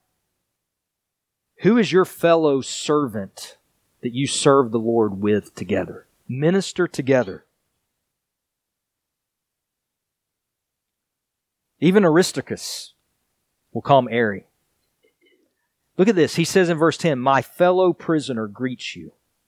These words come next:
What does this mean? Aristarchus was so close to Paul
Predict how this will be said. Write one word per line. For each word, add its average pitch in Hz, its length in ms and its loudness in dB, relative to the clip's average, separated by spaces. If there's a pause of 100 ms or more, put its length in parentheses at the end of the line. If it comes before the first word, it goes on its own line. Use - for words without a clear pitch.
(800)
What 175 100 4
does 214 80 6
this 220 200 4
mean? 110 300 -4 (2750)
Aristarchus - 880 2 (100)
was 117 140 -8
so 208 380 2
close 196 500 0
to - 120 -8
Paul 147 680 -2